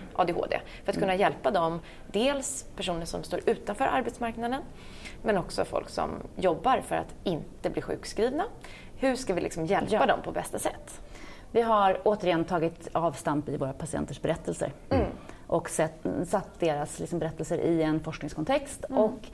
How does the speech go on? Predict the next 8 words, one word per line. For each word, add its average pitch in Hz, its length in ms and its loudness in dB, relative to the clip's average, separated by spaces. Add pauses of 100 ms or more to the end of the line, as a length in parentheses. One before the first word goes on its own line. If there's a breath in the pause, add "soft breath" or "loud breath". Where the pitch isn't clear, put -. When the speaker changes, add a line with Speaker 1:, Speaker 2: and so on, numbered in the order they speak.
(280 loud breath)
Speaker 2:
i 175 360 8 (380 loud breath)
en 170 680 6
positiv, 196 440 4
framåtlutad, 156 720 2
Speaker 1:
Mm. 139 260 4
Speaker 2:
eh, 120 120 2
liksom 151 580 0
problem 170 520 4